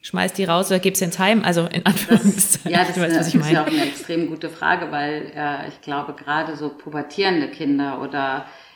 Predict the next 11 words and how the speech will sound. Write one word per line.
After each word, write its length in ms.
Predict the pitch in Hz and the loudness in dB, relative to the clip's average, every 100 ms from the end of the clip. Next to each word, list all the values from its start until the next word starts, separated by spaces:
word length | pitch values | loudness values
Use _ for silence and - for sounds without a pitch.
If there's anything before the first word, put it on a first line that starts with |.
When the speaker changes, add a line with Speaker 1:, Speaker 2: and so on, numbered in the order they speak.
| - | -8
Speaker 2:
ja, 540 | 160 156 156 - - - | 0 2 0 -6 -16 -4
wenn 180 | 160 160 | 2 6
man, 420 | 151 147 143 131 | 6 4 2 0
wenn 120 | 160 | 2
man 240 | 160 165 185 | 4 4 2
nicht 260 | 214 - | -2 -6
bereit 420 | 190 170 156 147 - | -4 2 2 0 -6
ist, 120 | - | -8
aneinander 680 | - 147 143 143 151 151 147 | -4 -2 -2 -4 -2 -4 -6
zu 160 | 156 | -8
lernen, 720 | 139 135 151 175 175 147 147 | -8 -4 -2 0 0 0 0